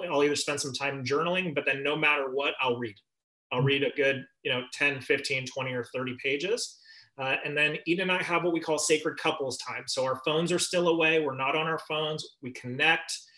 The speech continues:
Speaker 1: We just check in. How did you sleep? How are you feeling? And we just have that moment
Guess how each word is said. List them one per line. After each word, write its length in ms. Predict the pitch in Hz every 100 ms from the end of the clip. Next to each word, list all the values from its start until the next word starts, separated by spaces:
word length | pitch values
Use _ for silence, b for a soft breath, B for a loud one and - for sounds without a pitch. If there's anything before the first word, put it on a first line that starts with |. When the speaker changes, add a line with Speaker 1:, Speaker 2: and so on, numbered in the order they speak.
| B _
Speaker 1:
We 100 | 135
just 160 | 127 123
check 220 | 170 170
in. 400 | 170 170 165 165 - _
How 120 | 120
did 140 | 120
you 80 | 113
sleep? 540 | 113 - 165 160 - _
How 180 | - 127
are 80 | 120
you 100 | 120
feeling? 600 | - 180 170 165 160 151 B B _
And 80 | 135
we 60 | 143
just 180 | 185
have 180 | - 160
that 200 | 147 135
moment 360 | 135 135 127